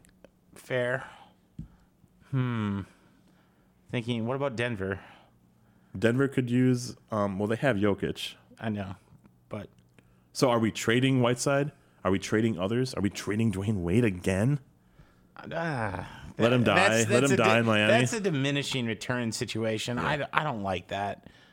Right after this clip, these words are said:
Speaker 1: I really don't like that. What, I'm trying to think of other teams here.
Speaker 2: Yeah, it's all good.
Speaker 1: I mean, there's, there's clearly, like, complete rebuild teams that could use somebody like Whiteside. Like,
Speaker 2: Like, could Washington make a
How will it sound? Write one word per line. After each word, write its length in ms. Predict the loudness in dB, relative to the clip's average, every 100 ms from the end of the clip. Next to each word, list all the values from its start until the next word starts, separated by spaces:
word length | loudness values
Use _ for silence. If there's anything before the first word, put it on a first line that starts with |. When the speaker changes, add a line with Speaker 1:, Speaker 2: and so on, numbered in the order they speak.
| _ _ _
Speaker 1:
I 140 | -8
really 160 | -4 -2
don't 160 | -2 -2
like 160 | -4
that. 260 | -6 -8 -10
What, 280 | -8 -8 -10 _ _ -18 -16 -6
I'm 100 | -4 -2
trying 180 | 0
to 80 | -2
think 240 | -4 -4 -4
of 100 | -2
other 200 | -2 -2
teams 360 | -2 -2 -2
here. 360 | -2 0 0 -4 -4
Speaker 2:
Yeah, 200 | -4 -4 -8
it's 100 | -2
all 100 | 0
good. 200 | 0 0
Speaker 1:
I 120 | 2 2
mean, 360 | 2 0 -4 -10 -6
there's, 320 | -4 -4 -6
there's 200 | -6 -6
clearly, 540 | -6 -6 -2 0 0 0
like, 280 | 0 -2 -4
complete 460 | -6 -4 -4 -4 -2
rebuild 580 | -2 0 0 -2 -2 -4
teams 340 | -2 0 0
that 140 | -2 -4
could 160 | -4
use 180 | -2 -2
somebody 260 | -2 -2 -2
like 220 | -2 -6
Whiteside. 580 | -8 -8 -4 -2 -2 -2
Like, 340 | 0 2 2
Speaker 2:
Like, 300 | -2 -14 -4
could 120 | -2
Washington 500 | 2 0 0 0 2
make 200 | 0 0
a 440 | 0 2 2 0